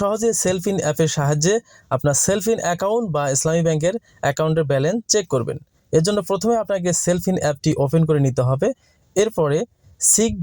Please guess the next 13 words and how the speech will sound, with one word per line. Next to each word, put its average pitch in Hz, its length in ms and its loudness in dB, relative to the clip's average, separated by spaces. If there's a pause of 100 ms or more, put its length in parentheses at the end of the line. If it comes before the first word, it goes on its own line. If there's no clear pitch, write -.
ডিজিটের 185 360 2 (120)
একটি 147 240 2
যে 147 60 4 (120)
পিন 214 160 2 (120)
রয়েছে, 147 300 0 (340)
সেই 151 220 2
পিনটি 151 320 4
কিন্তু 139 300 2
সঠিকভাবে 139 420 2 (100)
ফিল 151 140 2
আপ 135 180 0
করতে 117 260 -2
হবে। 117 180 -4